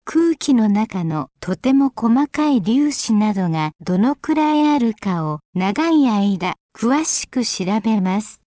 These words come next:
温暖化が進むと、普通よりとてもたくさん雨が降るなどの異常気象が増えると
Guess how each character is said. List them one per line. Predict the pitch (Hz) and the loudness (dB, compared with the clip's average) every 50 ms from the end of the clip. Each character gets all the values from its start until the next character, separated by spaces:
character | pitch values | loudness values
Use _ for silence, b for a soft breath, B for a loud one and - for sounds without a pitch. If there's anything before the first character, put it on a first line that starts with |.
| _ _ _ _ _ _ _ _ _ _ _ _ _ _ _ _ _ _ _ _ - | _ _ _ _ _ _ _ _ _ _ _ _ _ _ _ _ _ _ _ _ -2
温 | 190 226 285 302 320 311 285 | 0 2 4 4 4 4 4
暖 | 294 285 285 285 311 302 | 4 2 4 2 2 0
化 | - - 302 302 269 | 0 0 0 2 4
が | 269 277 269 | 4 2 2
進 | - - - 254 - - - 254 254 | -2 -4 -8 -8 -6 -2 2 2 2
む | 277 254 | 2 0
と、 | - - - 170 - - _ _ _ _ _ _ _ | -2 -6 -8 -8 -8 -10 _ _ _ _ _ _ _
普 | _ - 180 | _ -14 -14
通 | - - - 277 294 302 302 | -12 -6 -2 0 2 2 4
よ | 294 277 294 285 277 262 | 4 4 4 4 2 2
り | 190 185 170 151 - _ _ _ | 2 0 -2 -4 -8 _ _ _
と | - 196 202 | -6 -6 -6
て | - - 262 262 | -2 0 2 2
も | 233 226 226 220 - - _ _ _ | 4 4 2 2 -2 -4 _ _ _
た | - 202 202 | -8 -8 -8
く | - - | -6 -8
さ | - - - - 302 302 | -10 -8 -2 0 2 2
ん | 294 294 294 302 | 4 4 4 4
雨 | 302 330 330 320 | 4 2 2 2
が | 302 285 277 254 | 2 2 0 -2
降 | - - 269 262 | -2 -2 0 2
る | 247 254 | 2 2
な | 233 226 226 220 | 2 2 2 0
ど | - 196 185 | 0 0 0
の | 175 165 160 - - _ _ | 0 0 -2 -4 -6 _ _
異 | - 202 208 | -4 -4 -2
常 | 196 - 294 302 294 294 294 | -2 0 0 0 2 0 -2
気 | - - - | -2 -6 -10
象 | - - - - 269 262 254 233 | -10 -10 -4 0 2 2 4 4
が | 214 202 190 | 2 0 -2
増 | 165 143 - - - 196 | -4 -8 -10 -6 -2 0
え | 214 240 262 254 | 2 2 2 2
る | 254 254 - | 2 0 -2
と | - - 160 151 151 | -2 -4 -4 -4 -6